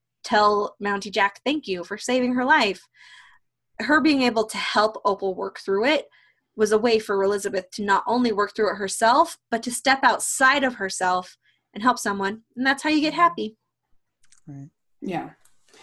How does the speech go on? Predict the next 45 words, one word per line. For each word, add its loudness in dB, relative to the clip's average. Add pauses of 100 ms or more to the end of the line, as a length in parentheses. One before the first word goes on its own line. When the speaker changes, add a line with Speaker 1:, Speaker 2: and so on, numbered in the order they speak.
(260)
Speaker 3:
I 2
agree. -2
I, 0
I, -2 (100)
I 0
think, 0
uh, 2 (560)
it 0
was 0
just -4
a, 0 (720)
they, 2 (100)
and 6
those 2
two 4
actors, 2
I -2
think, -2
almost 2
always 4
have -6
chemistry, 0
whether 0
it's -4
a, -2 (380)
a, 2
a -2 (260)
silly 2
Speaker 1:
Mm-hmm. 2
Speaker 3:
scene -2 (340)
or, -2
like, -4 (120)
at -4
the, 0
uh, 2 (120)
at -2
the -4
store 0
with -4
the -8
chocolate, 0 (340)
Speaker 2:
Mm-hmm. 0
Speaker 3:
or, 2
uh, 4 (240)
um, 0